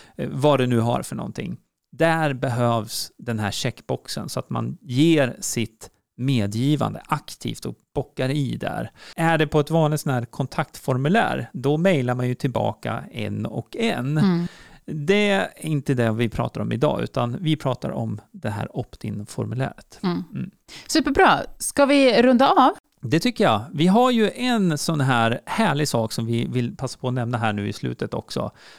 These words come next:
Speaker 1: precis som vi gjort tidigare. Jag sa det i början, så jag tycker att du ska få säga det nu i slutet.
Speaker 2: Då tänker du på boosten.
Speaker 1: Absolut.
Speaker 2: Ja, visst. Vi har ju en utmaning där du under tre dagar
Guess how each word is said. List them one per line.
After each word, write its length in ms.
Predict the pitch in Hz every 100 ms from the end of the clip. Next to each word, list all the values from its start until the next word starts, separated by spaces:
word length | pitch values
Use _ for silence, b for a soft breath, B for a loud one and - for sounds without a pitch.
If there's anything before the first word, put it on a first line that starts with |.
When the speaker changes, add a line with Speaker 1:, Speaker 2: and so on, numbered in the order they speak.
| b
Speaker 1:
precis 300 | - - 120
som 80 | -
vi 60 | 120
gjort 160 | 113
tidigare. 360 | - 156 196 131
Jag 240 | 143 240
sa 140 | 226 156
det 80 | 147
i 60 |
början, 420 | 160 180 233 175
så 140 | - 147
jag 260 | 160 208
tycker 180 | - 208
att 100 | -
du 100 | 240
ska 180 | - 147
få 80 | -
säga 220 | 156 135
det 60 | 127
nu 100 | 123
i 40 |
slutet. 420 | - - - -
Speaker 2:
Då 220 | - 226 240
tänker 300 | 202 170 160
du 100 | 147
på 140 | 156
boosten. 560 | 139 170 151 - - 113 _ _
Speaker 1:
Absolut. 360 | 165 - 226 185
Speaker 2:
Ja, 60 |
visst. 280 | 175 170 - B -
Vi 80 | 254
har 200 | 269 262
ju 100 | 254
en 160 | 240
utmaning 800 | 240 233 220 226 240 240 240 226 196
där 140 | 190
du 80 | 185
under 220 | 180 175
tre 360 | 175 - 285 247
dagar 520 | 208 175 185 226